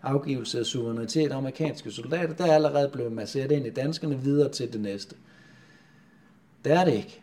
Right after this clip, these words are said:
Det er ikke helt, det er ikke helt overstået endnu, fordi at, øh, som jeg også var inde på i går,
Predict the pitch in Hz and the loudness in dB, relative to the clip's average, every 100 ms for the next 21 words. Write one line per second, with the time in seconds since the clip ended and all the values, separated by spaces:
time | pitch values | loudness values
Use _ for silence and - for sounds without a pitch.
0 | _ - 151 147 175 143 - - 135 143 | _ 4 4 6 4 4 0 0 2 4
1 | 160 151 127 131 - 120 107 107 110 - | 4 4 2 -2 -2 -2 -2 -6 -10 -18
2 | - 120 127 139 123 110 101 117 107 104 | -12 -8 0 0 0 -6 -4 -4 -2 -4
3 | 104 98 - _ _ _ _ _ _ _ | -6 -8 -12 _ _ _ _ _ _ _
4 | _ _ _ _ _ _ _ _ - 120 | _ _ _ _ _ _ _ _ -8 -4
5 | 127 135 139 123 127 127 120 117 117 - | 0 -2 0 -2 -2 -2 -2 2 0 -2